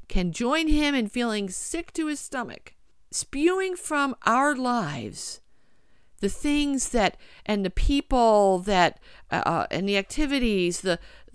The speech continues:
whatever, that are tepid, that are trying to combine the two, the hot and the cold, the evil and the good.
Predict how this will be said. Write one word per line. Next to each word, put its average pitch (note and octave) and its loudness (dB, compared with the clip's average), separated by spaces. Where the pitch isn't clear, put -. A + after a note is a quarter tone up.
whatever, A#3+ 0
that G3 6
are F#3 4
tepid, - -2
that F#3 -2
are F3 0
trying A#3+ -2
to A3+ -2
combine F#3+ 0
the F3+ -4
two, F3 0
the G#3 -6
hot G#3 -2
and F#3+ -8
the F3 -10
cold, G2 -8
the - -4
evil G#3 0
and F#3 -4
the E3+ -4
good. D3+ -4